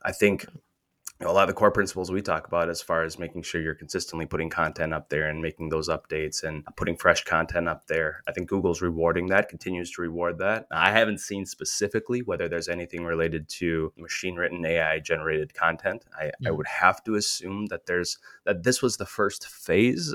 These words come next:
Speaker 1: of starting to look for some Chat G P T content that's out there that's,
Speaker 2: Hmm.
Speaker 1: that's maybe watermarked and is identifiable. I have to think there's probably something that's, that i-, if it's not immediately shifting it,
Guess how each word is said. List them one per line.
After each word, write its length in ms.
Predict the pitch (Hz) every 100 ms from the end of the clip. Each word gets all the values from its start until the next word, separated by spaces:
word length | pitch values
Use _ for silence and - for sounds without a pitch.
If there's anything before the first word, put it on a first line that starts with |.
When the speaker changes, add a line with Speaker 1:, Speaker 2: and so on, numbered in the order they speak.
| -
Speaker 1:
of 540 | 117 117 113 101 -
starting 420 | - - 113 117 107
to 60 |
look 200 | 107 113
for 480 | - 107 101 98 95 90
some 180 | 92
Chat 260 | 87 95 90
G 100 | 98
P 160 | 95 95
T 160 | 101 92
content 460 | 98 92 92 85
that's 180 | 87 85
out 200 | 87 90
there 260 | 101 104 107
that's, 380 | 90 82 - - - - -
Speaker 2:
Hmm. 180 | - 98
Speaker 1:
that's 260 | 90 85 104
maybe 320 | 101 101 98
watermarked 640 | 92 95 98 98 104 -
and 240 | 95 92 92
is 140 | 104
identifiable. 800 | 101 101 85 - 85 90 - 62 _ - _ -
I 60 |
have 480 | 92 - - 92 95
to 80 | -
think 240 | - 98 87
there's 180 | 85 -
probably 480 | - - 120 151 156
something 500 | - 143 139 147 160 _ -
that's, 380 | 117 117 - -
that 180 | 110 120 135
i-, 120 | -
if 140 | 151 147
it's 160 | 143
not 300 | 151 143 - - - _ _ -
immediately 500 | 110 113 127 123 98
shifting 540 | 90 - 131 127 - 143
it, 220 | 156